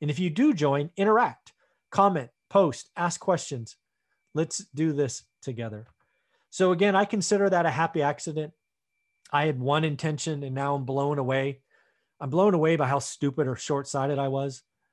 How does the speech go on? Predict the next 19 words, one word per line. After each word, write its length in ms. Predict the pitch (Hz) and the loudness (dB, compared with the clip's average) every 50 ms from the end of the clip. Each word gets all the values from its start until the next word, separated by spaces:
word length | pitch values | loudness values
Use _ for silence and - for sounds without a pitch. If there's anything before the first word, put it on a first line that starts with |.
| _ _ - | _ _ -6
I 100 | 147 147 | -4 -4
am 120 | 151 147 131 | -2 -4 -6
so 320 | - - - 160 160 160 | -6 -4 -2 0 2 2
ecstatic 580 | 160 - - - - 147 139 143 143 151 127 - | 0 -2 -6 -4 -2 0 0 0 0 -4 -6 -8
that 180 | 143 123 120 | -10 -10 -8
the 80 | - 127 | -10 -12
Facebook 560 | 110 - - - 147 139 127 - - 147 127 | -12 -10 -6 -4 -4 -4 -4 -4 -4 -4 -4
group 260 | - 139 139 131 127 _ - | -4 -4 -6 -6 -6 _ -6
is 240 | 143 143 143 143 143 | -4 -2 -2 -2 -2
the 120 | 143 127 | -2 -2
heartbeat 420 | - 135 139 139 - - 143 139 | 0 0 -4 -4 -4 -6 -6 -6
of 100 | 131 131 | -6 -6
the 80 | 120 131 | -8 -8
course. 440 | 127 - 143 135 135 139 - - - _ _ _ _ _ _ _ _ _ _ _ _ _ _ _ _ - | -8 -6 -6 -6 -6 -6 -8 -12 -18 _ _ _ _ _ _ _ _ _ _ _ _ _ _ _ _ -2
It 140 | 170 180 202 | -2 0 2
is 180 | 233 190 147 | 2 0 0
where 560 | 151 131 143 147 147 147 143 127 123 127 - _ _ _ _ _ _ _ _ _ _ _ _ _ _ _ _ _ _ _ _ _ _ _ _ _ _ _ - | -2 0 0 2 2 2 2 0 0 -4 -6 _ _ _ _ _ _ _ _ _ _ _ _ _ _ _ _ _ _ _ _ _ _ _ _ _ _ _ -10
just 240 | - 170 143 - - | -8 -6 -6 -6 -6
this 200 | 147 131 120 - | -8 -8 -8 -8